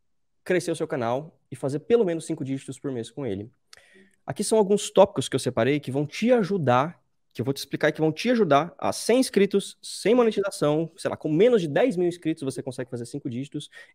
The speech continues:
e com menos de dez mil inscritos você consegue ativar o algoritmo bomba pra que o seu canal cresça cada vez mais. Primeira coisa que você precisa entender é do YouTube Search. Eu vou explicar bastante do YouTube Search aqui na, nas duas, ou nos dois ou três próximos slides.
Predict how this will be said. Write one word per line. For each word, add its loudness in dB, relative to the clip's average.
e 8
com 6
menos 6
de -4
dez 4
mil 0
inscritos -4
você -8
consegue -4
ativar -2
o 2
algoritmo 0
bomba 0
pra -10
que -16
o -20
seu -10
canal -10
cresça -8
cada -8
vez -6
mais. -10
Primeira 8
coisa 4
que -4
você -8
precisa -6
entender 0
é 0
do 0
YouTube -2
Search. -4
Eu -16
vou -6
explicar -6
bastante 0
do 0
YouTube -6
Search -6
aqui -12
na, -6
nas -8
duas, -2
ou -4
nos -8
dois -2
ou -6
três -4
próximos -6
slides. -4